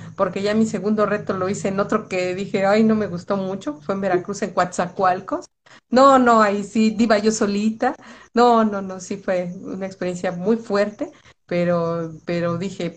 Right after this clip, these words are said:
pues, de aquí soy, de aquí soy. Eh, así empecé igual con el triatlón, ¿eh? Fue muy fuerte el shock de,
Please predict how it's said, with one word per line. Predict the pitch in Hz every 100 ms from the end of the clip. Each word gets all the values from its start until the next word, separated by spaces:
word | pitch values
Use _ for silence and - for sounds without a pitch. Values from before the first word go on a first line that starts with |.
| -
pues, | 180
de | 175
aquí | 180 247
soy, | 226 202 180 180 _ _ _ _
de | 165
aquí | 165 214
soy. | 214 240 277 208
Eh, | 185
así | 185 180 -
empecé | 220 302 254
igual | 233 214 214
con | 214 185
el | 180
triatlón, | 175 170 196 190 175
¿eh? | 226 285
Fue | - 202
muy | 196 208 285
fuerte | 311 214 214 208 247 214
el | 175 175
shock | - 190 -
de, | - 165 165 160